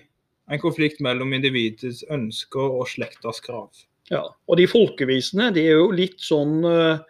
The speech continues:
Speaker 2: uttrykk for ikke-kristen kultur i middelalderen.
Speaker 1: Mm.
Speaker 2: Det er jo interessant. For alt var jo veldig dominert av den, eh, av kirka.
Speaker 1: Mm.
Speaker 2: Så er de her mye mer sånn, eh, dominert av folk, hva skal jeg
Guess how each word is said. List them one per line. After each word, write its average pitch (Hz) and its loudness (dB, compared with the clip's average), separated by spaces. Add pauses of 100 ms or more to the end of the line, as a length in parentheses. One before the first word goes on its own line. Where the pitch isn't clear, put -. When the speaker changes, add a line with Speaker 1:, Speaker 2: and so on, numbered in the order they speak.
(640)
Speaker 2:
uttrykk 156 4
for 165 2 (100)
ikke-kristen 165 -4
kultur 175 2
i 196 6
middelalderen. 202 4
Speaker 1:
Mm. - -20 (100)
Speaker 2:
Det 202 2
er 208 8
jo 196 2
interessant. 170 0 (680)
For - 2
alt 208 6
var 165 4
jo - 4
veldig 156 -4
dominert 147 -6
av 143 -6
den, 147 -6
eh, 147 -8
av 147 -6
kirka. - -6 (240)
Speaker 1:
Mm. 147 -4
Speaker 2:
Så 135 -8
er - 4
de 180 2
her 143 2
mye 156 2
mer 131 -2
sånn, 120 -2
eh, 127 -2 (180)
dominert 135 -2
av 131 2
folk, 151 2 (520)
hva 135 -14
skal 135 -2
jeg 123 -4